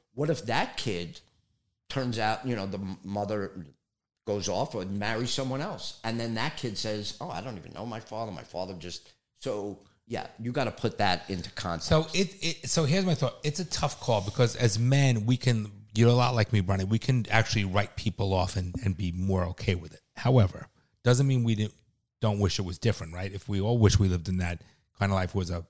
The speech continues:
Speaker 2: white picket fence and everybody got along, but that's just not the reality. I think, and this is probably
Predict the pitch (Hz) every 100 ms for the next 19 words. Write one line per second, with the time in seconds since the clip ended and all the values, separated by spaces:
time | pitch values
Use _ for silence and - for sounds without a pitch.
0 | 101 98 92 101 98 - 90 87 - 92
1 | 87 87 85 80 80 73 73 - 90 110
2 | - - 110 101 95 87 82 76 76 80
3 | 82 _ _ _ _ _ _ _ _ _
4 | _ 110 135 - 151 143 - _ _ _
5 | _ _ _ _ _ _ 104 104 - 110
6 | 95 - 104 98